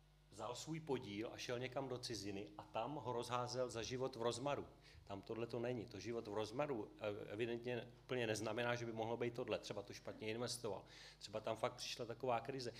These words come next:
Třeba to rozdal tam chudým, jako jo, to tam není napsáno. A jestli život v rozmaru přímo neznamená tohleto slovo.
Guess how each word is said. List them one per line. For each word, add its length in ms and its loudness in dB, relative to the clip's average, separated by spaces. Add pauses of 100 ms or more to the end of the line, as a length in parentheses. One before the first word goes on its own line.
(160)
Třeba 260 2
to 120 0
rozdal 340 8
tam 200 4
chudým, 380 2
jako 240 0
jo, 100 2
to 80 -4
tam 180 0
není 200 4
napsáno. 560 2 (800)
A 80 4
jestli 420 2 (200)
život 320 4
v 100 2
rozmaru 380 6
přímo 380 2
neznamená 580 6
tohleto 440 4
slovo. 380 0